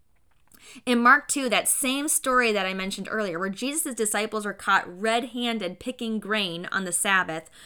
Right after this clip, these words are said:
and the Pharisees witnessing this were outraged. Jesus tells the Pharisees,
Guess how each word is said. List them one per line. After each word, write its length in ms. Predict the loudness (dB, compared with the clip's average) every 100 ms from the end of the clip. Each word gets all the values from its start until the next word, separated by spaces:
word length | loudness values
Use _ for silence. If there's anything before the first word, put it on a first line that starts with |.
| -20 -20 -20 -8
and 140 | -2
the 60 | 0
Pharisees 720 | 2 4 4 2 0 0 -2 -4
witnessing 640 | 0 0 0 -2 -2 -4
this 280 | -2 -2 -2
were 220 | -4 -6 -10 _ 2
outraged. 800 | 4 4 0 -6 -8 -8 -10 -12 _ _ -20 _ _ _ -4
Jesus 320 | 0 2 0
tells 300 | 4 4 4
the 80 | 0
Pharisees, 640 | 0 0 0 -2 -4 -6